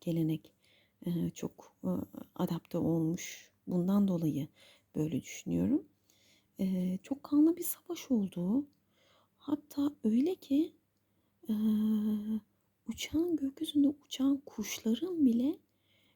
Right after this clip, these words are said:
bir kısmının kırmızılı, bir kısmının olduğu gibi beyaz. Bu kuşlar, e, genelde uçan kuşlar leylek olarak,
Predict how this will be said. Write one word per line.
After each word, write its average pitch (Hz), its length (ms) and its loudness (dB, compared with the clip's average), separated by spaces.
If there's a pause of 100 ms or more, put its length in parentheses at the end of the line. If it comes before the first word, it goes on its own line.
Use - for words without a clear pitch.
(120)
bir - 100 -12
kısmının 269 640 4 (320)
kırmızılı, 277 800 4 (360)
bir 294 140 2
kısmının 302 560 2 (520)
olduğu 330 300 2
gibi - 220 -16 (140)
beyaz. 190 360 -2 (120)
Bu - 40 -20
kuşlar, - 840 -8 (580)
e, 233 40 4 (1120)
genelde 226 540 6
uçan 262 520 2
kuşlar 330 500 -2
leylek 233 640 8
olarak, 175 500 -2